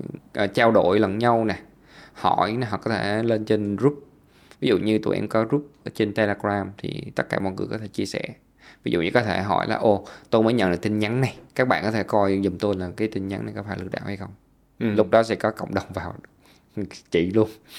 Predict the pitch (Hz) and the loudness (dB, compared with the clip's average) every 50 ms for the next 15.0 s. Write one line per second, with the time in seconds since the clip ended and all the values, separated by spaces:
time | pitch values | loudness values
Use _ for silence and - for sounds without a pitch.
0 | - - - - 127 117 110 120 117 117 113 107 110 110 107 101 98 98 98 - | -18 -16 -8 -2 0 2 4 4 4 4 2 0 -2 -2 -2 -2 -4 -6 2 6
1 | 101 101 107 110 110 110 107 104 104 101 104 104 101 104 110 113 113 113 117 117 | 8 8 8 8 6 4 2 2 0 0 0 0 2 2 4 4 6 4 4 4
2 | 135 139 131 117 110 101 98 95 - 92 87 90 92 90 - 95 101 104 95 95 | 4 6 6 8 8 8 6 6 6 6 4 6 4 2 0 0 0 0 0 0
3 | - 120 127 131 123 110 90 92 101 117 131 123 107 101 95 - - - - 117 | 2 4 4 6 6 6 6 6 4 4 4 4 4 4 4 0 -6 -12 -10 -2
4 | 117 117 107 113 127 127 131 120 120 110 104 104 104 104 - 113 107 - - 127 | 2 2 4 6 8 8 8 8 8 8 8 8 6 6 4 2 0 2 4 4
5 | 131 135 131 127 131 131 127 113 110 110 104 98 101 107 117 127 120 110 120 127 | 6 6 6 6 4 4 4 4 6 6 6 6 4 2 4 2 4 6 6 6
6 | 123 120 120 123 120 117 110 107 - 107 110 120 135 143 147 151 147 143 143 - | 6 6 6 4 6 4 4 4 2 -2 -2 -2 0 0 0 0 0 -2 -2 -4
7 | 143 139 135 127 127 131 123 - 151 151 165 151 123 110 107 104 101 98 104 - | -2 -2 0 0 0 -2 0 0 2 2 2 4 4 4 4 4 2 2 -2 -8
8 | - _ _ _ - 120 113 107 98 101 - 110 107 101 92 90 120 120 117 113 | -16 _ _ _ -4 -2 0 0 -2 0 0 0 2 2 0 0 4 6 6 8
9 | 117 120 120 123 110 107 110 107 - 156 160 185 156 - 147 147 - - 143 - | 8 6 6 6 4 4 2 2 2 2 4 4 4 2 2 2 2 0 -2 -2
10 | 180 175 - - 101 - - _ _ _ _ - - - - - - 92 104 113 | -2 -4 -4 -6 -6 -6 -8 _ _ _ _ -20 -20 -20 -20 -2 2 4 6 6
11 | 127 139 127 120 110 107 107 110 110 113 104 104 107 120 127 135 127 113 92 85 | 6 6 6 6 6 4 4 4 4 4 2 4 2 0 2 4 4 4 6 4
12 | - 113 117 113 107 104 101 104 110 110 110 101 92 92 92 101 98 98 95 92 | 4 4 2 0 0 0 2 2 2 2 2 0 0 0 2 2 4 4 2 2
13 | 92 92 90 90 90 90 90 92 90 101 131 - - - 120 107 101 95 98 92 | 0 -2 -2 -4 -4 -4 -4 -4 0 0 0 2 4 4 4 4 4 2 2 0
14 | 90 - - 107 - - - 151 165 165 - 151 147 143 123 95 - - 165 | 0 2 2 2 2 2 0 -4 -6 -6 -4 -4 -2 -2 -2 -4 -4 -6 -8